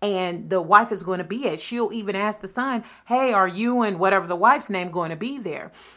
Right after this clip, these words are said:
And so, "Yeah, we'll be there, Mom," you know, whatever the case may be, or "Mom," or whatever, and stuff like that. And so she purposely, and so when I, when I look at this situation, I instantly think brokenness. Somewhere in there, there has to be a sense of brokenness. And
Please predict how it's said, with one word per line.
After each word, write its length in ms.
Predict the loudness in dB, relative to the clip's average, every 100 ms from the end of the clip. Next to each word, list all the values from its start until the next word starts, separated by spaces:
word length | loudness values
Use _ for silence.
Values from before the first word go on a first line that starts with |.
| -6
And 240 | -4 -4 -2
so, 220 | -2 -2
"Yeah, 260 | -2 0
we'll 180 | 0 -2
be 140 | -4 -4
there, 160 | -2
Mom," 220 | 0 0
you 120 | 0 -2
know, 120 | -2
whatever 320 | 0 -2 -2
the 40 |
case 200 | -6 -6
may 80 | -6
be, 320 | -6 -6 -6 -8 _
or 100 | -4
"Mom," 360 | 2 4 4 2
or 80 | -2
whatever, 400 | -2 -2 -4 -8 -16 -20 -6
and 220 | -2 -2
stuff 240 | 0 0 2
like 220 | -2 -2
that. 160 | -2 -2
And 100 | -4
so 140 | -4
she 180 | -4 -8
purposely, 640 | -6 -6 -6 -6 -4 -2
and 140 | -4 -2
so 100 | -2
when 220 | -2 -2
I, 340 | -2 -2 -6 -10 -14 -4
when 160 | 0
I 120 | 0
look 300 | 0 -2 -2
at 120 | -4 -8
this 160 | -6
situation, 800 | -6 -8 -6 -2 -2 -4 -10 -12 -16 _ _ _ _ _ _ 0
I 120 | 0 0
instantly 540 | -2 -2 -4 -4 -4
think 320 | -2 -4 -2
brokenness. 800 | 2 4 2 -4 -12 -12 -14 -14 _ _ _ -20 -12
Somewhere 480 | 0 2 4 4
in 260 | 2 -2 0
there, 180 | 0 2
there 180 | 2 2
has 240 | 0 -4
to 80 | -4
be 180 | -2 -2
a 60 |
sense 320 | -2 -4 -4
of 160 | -6 0
brokenness. 540 | 4 4 2 -4 -4
And 160 | -4